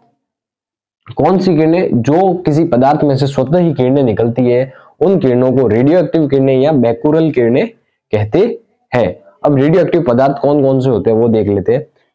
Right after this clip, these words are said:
radioactive पदार्थ uranium हो गया, thorium हो गया, radium हो गया, actinium हो गया, ऐसे बहुत सारे, अ, radioactive तत्व होते हैं, बहुत सारे होते हैं।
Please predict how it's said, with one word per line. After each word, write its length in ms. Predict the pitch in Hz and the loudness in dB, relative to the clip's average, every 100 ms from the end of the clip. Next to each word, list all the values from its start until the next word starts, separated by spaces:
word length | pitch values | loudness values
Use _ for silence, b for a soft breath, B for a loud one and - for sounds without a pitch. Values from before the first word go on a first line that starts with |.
| - | -4
radioactive 420 | 127 143 135 131 | 0 0 0 0
पदार्थ 280 | 104 98 95 - | 0 -2 -4 -4
uranium 560 | 107 123 143 143 143 | -2 0 2 2 2
हो 120 | 123 104 | 0 0
गया, 180 | 113 | 0
thorium 460 | 113 - 123 135 135 | -2 -2 0 2 0
हो 180 | 113 104 | 0 0
गया, 200 | 113 117 | 2 2
radium 460 | 107 120 131 143 | 2 2 2 0
हो 100 | 120 | 0
गया, 180 | 104 117 | 0 0
actinium 500 | 113 - 135 147 139 | -2 -2 -2 0 0
हो 160 | 117 101 | 0 0
गया, 220 | 107 117 - b b b | -2 -2 -8 b b b
ऐसे 180 | 143 156 | -4 0
बहुत 360 | 160 123 165 180 | 2 2 2 0
सारे, 360 | - 147 165 | 0 2 2
अ, 280 | 160 - - 120 120 117 110 107 - 120 | 0 -4 0 2 2 2 0 -2 -2 0
radioactive 480 | 120 147 147 147 135 | 2 2 0 -2 -2
तत्व 220 | 131 135 | -2 0
होते 260 | 110 90 | -2 -2
हैं, 140 | 123 120 | -2 0
बहुत 220 | 120 - | -2 -2
सारे 140 | 123 | -2
होते 180 | 101 92 | -2 -2
हैं। 80 | 120 | -6